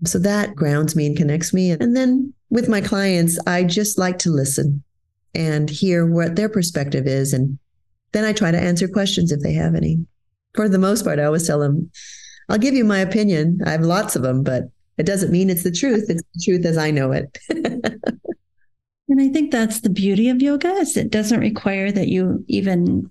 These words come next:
Speaker 2: are a spiritual person. You could be, but you don't have to be. You can maintain whatever spiritual or religious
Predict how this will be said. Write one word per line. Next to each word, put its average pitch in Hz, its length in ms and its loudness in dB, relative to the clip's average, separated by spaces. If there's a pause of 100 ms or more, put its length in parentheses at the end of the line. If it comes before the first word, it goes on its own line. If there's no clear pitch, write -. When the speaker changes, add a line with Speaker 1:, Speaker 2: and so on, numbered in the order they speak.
Speaker 2:
are 165 140 0
a 214 60 0
spiritual 247 480 -2
person. 247 520 0
You 175 280 0
could 180 360 -6
be, 262 260 0
but - 240 -4
you 170 100 0
don't 165 200 0
have 160 240 -4
to - 80 -2
be. 285 360 0 (760)
You 208 220 0
can 185 720 0
maintain 196 760 2
whatever 202 560 0 (360)
spiritual 202 640 -2
or 208 60 2
religious 185 580 -2